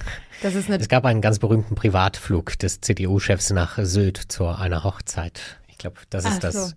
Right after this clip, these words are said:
Speaker 3: Ja, zum
Speaker 2: Genau.
Speaker 3: Beispiel. Ich will
Speaker 2: <laughs> Ja.
Speaker 3: jetzt gar keine Namen nennen, weil ich glaub, da gibt's so einige Kandidaten. Aber zum Beispiel auch, ne, wenn man sich halt,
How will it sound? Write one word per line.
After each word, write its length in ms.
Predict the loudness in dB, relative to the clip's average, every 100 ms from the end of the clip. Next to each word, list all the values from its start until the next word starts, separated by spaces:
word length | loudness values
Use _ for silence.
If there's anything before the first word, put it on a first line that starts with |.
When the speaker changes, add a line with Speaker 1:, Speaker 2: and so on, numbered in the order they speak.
| -4
Speaker 3:
Ja, 200 | -4 -2
zum 140 | 0 2
Speaker 2:
Genau. 100 | 4
Speaker 3:
Beispiel. 360 | 4 2 2 2
Ich 160 | 4
will 40 | 4
Speaker 2:
<laughs> 20 |
Ja. 60 | 4
Speaker 3:
jetzt 120 | 2
gar 100 | -2
keine 280 | 2 2 2
Namen 380 | 2 2 2
nennen, 260 | 2 2 2
weil 160 | 2 2
ich 100 | 0
glaub, 160 | 0
da 100 | 0
gibt's 280 | -2 -6 -6
so 60 | -4
einige 440 | -2 -2 -2 -4
Kandidaten. 680 | -4 -4 -4 -2 0 0 -4
Aber 300 | -6 -4 -6 -8 -20 -20 _ _
zum 180 | -4 0
Beispiel 400 | 0 0 -2 0
auch, 180 | 0 0
ne, 160 | -4 -2
wenn 100 | -2
man 160 | -4
sich 220 | -6 -6
halt, 200 | -6 -6